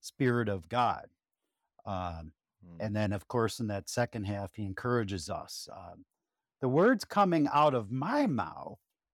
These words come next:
Speaker 1: are the Father's. The word you hear is not mine, but the Father's who sent me." Even though,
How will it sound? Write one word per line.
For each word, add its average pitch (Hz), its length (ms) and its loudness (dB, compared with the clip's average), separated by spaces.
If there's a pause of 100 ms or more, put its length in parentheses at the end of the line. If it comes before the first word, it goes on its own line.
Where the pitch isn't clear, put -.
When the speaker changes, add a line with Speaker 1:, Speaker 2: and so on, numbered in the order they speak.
Speaker 1:
are 185 300 6
the 156 120 2
Father's. 196 760 2 (180)
The 127 60 -4
word 214 240 6
you 180 100 4
hear 190 200 4
is 123 100 0
not 147 260 2
mine, 147 380 2
but 143 160 -2
the 139 100 -6
Father's 151 500 0
who 127 120 -8
sent 151 300 -2
me." 107 100 -6
Even 175 260 0
though, 160 240 4